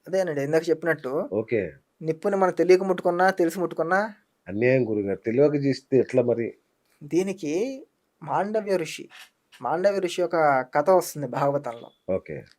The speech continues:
Speaker 1: ఆయన ఏంటంటే ఒక చోట తపస్సు చేసుకుంటూ ఉంటాడు. ఒక దొంగలు వచ్చేసి అక్కడ నుంచి తప్పించుకుని ఈయన దగ్గ-, ఈయన బు-, ఈయన దగ్గర నుంచి తప్పించేసుకుంటారు.
Speaker 2: మ్మ్.
Speaker 1: వాళ్ళు వచ్చిన రాజభటులు ఈయనే దొంగ అనుకుని ఆయన తీసుకెళ్ళి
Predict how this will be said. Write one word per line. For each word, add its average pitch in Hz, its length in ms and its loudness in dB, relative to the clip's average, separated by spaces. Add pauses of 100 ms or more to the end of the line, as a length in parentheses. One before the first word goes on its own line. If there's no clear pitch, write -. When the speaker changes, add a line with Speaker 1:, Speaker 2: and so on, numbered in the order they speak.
(200)
Speaker 1:
ఆయన 170 200 0
ఏంటంటే 185 480 2
ఒక 190 200 -2
చోట 185 140 0
తపస్సు 180 300 0
చేసుకుంటూ 175 300 -2
ఉంటాడు. 143 300 -4 (1200)
ఒక 165 120 2
దొంగలు 180 400 4
వచ్చేసి 190 640 4
అక్కడ 156 220 4
నుంచి 175 240 2
తప్పించుకుని 175 720 -2 (140)
ఈయన 170 120 0
దగ్గ-, 160 160 4
ఈయన 170 140 -2
బు-, 160 140 0
ఈయన 165 240 -2
దగ్గర 160 200 2
నుంచి 180 220 2
తప్పించేసుకుంటారు. 160 600 2
Speaker 2:
మ్మ్. 208 400 -10 (300)
Speaker 1:
వాళ్ళు 180 360 8 (240)
వచ్చిన 190 260 4
రాజభటులు 180 540 8
ఈయనే 196 260 2
దొంగ 175 220 6
అనుకుని 170 340 2
ఆయన 190 160 4
తీసుకెళ్ళి 185 800 0